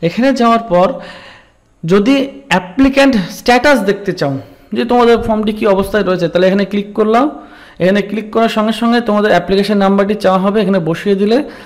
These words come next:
তবে check স্ট্যাটাসে click করবে, তখন দেখা উঠ-, লেখা উঠছে এই option। ঠিক আছে, payment status paid, যেহেতু এখানে এখন কাউকে টাকা পয়সা দিতে হবে না, তাই payment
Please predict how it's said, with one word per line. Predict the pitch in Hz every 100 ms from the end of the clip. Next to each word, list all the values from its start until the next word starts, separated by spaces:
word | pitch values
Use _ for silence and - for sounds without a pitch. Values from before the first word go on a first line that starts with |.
| -
তবে | 165 156
check | - 196
স্ট্যাটাসে | - 202 196 208
click | 208 208 208
করবে, | 214 208 269 339 - - -
তখন | 180 185 196
দেখা | 185 185 202 202 202 -
উঠ-, | 190 190 196
লেখা | 185 196 202
উঠছে | 202 - 233
এই | 180 190 208 233 - -
option। | 175 - 226 269 - - - _
ঠিক | 269 311
আছে, | - 156 - - - - - 302 - 220
payment | 202 220 233
status | 233 220 214 226 - 233
paid, | 165 139 - -
যেহেতু | 175 196 214
এখানে | 202 214 226
এখন | 196 208
কাউকে | 202 208
টাকা | 196 185
পয়সা | 196 196
দিতে | 185 196
হবে | 202
না, | 220
তাই | 202
payment | 185 180 190